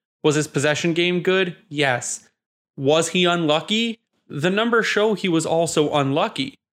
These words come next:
So you gotta kind of weigh it. And again, he doesn't have a contract yet, so he's technically not even on the team. And if he's gonna be on the team, you're gonna want him in a top nine role. You're not gonna stick him on the fourth line.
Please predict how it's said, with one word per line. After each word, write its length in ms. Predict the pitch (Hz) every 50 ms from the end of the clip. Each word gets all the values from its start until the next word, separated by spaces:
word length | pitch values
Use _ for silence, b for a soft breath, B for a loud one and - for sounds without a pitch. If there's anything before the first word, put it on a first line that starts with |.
| _ _ _ _ _ _ _ _ _
So 540 | - - 180 170 165 160 156 151 147 - - - _ _ _ _ _ _ _ _ _ _
you 180 | 180 170 175 170
gotta 320 | 175 185 202 208 196 185
kind 340 | 185 - - 185 180 180 170
of 120 | 147 139
weigh 420 | 139 139 135 139 151 165 185 196 196
it. 260 | 202 - - - _ _ _ _ _ _ _ _ _ _ _
And 400 | 165 160 160 156 156 156 151 151 -
again, 340 | 165 143 165 165 170 170 156
he 140 | 127 147 143
doesn't 200 | 143 139 135 165
have 100 | 165 160
a 40 |
contract 480 | - - 131 131 123 - 131 123 120 -
yet, 180 | 131 147 196 -
so 100 | - 185
he's 100 | 175 175
technically 420 | - 214 214 247 240 - 240 226
not 180 | 220 220 220 220
even 200 | 214 202 202 185
on 100 | 165 139
the 80 | 131
team. 420 | 123 - - 156 170 208 254 302 302 - _ _ _ _ _ _ _ _
And 80 | - 202
if 80 | 202
he's 120 | 196 202 175
gonna 180 | 220 233 254
be 140 | 233 220 202
on 100 | 190 180
the 60 | 175
team, 460 | 165 - - 180 175 175 170 170 165 160 _ _ _ _ _ _ _ _ _ _ _ _ _ -
you're 160 | 165 170 175
gonna 220 | 175 180 180 170
want 380 | 156 143 147 151 151 160 170 180
him 240 | 180 175 175 165 - - -
in 140 | 165 165
a 80 | 165 156
top 360 | 156 - - 156 156 151 -
nine 280 | 151 151 143 143 139 139
role. 340 | 127 123 120 120 120 123 - -
You're 100 | 147 139
not 220 | 139 135 131 127
gonna 160 | - 151 151
stick 200 | 143 - 151 143
him 80 | 151 147
on 120 | 143 139
the 40 | 143
fourth 300 | 139 - 139 139 147 143
line. 300 | 143 123 120 131 135 -